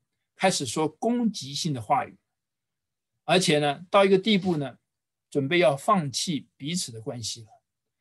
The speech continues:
所以彼此关系是很差的。他说，如果这样子的话，你就会受到审判。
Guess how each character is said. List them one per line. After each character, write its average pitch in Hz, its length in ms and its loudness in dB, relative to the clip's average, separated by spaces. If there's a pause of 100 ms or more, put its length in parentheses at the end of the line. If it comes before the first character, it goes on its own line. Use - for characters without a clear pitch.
(120)
所 208 100 2
以 196 60 8
彼 185 260 2
此 160 220 -2
关 170 220 0
系 160 160 -6
是 147 100 -8
很 110 300 -10
差 127 280 -12
的。 - 60 -20 (1500)
他 147 100 -4
说， 139 320 0 (300)
如 170 160 4
果 151 300 2 (200)
这 175 120 2
样 151 140 4
子 110 120 -14
的 113 80 -12
话， 127 400 0
你 123 260 -10
就 123 320 0
会 - 380 -2 (240)
受 - 480 -4
到 117 260 0
审 - 280 -12
判。 117 260 -10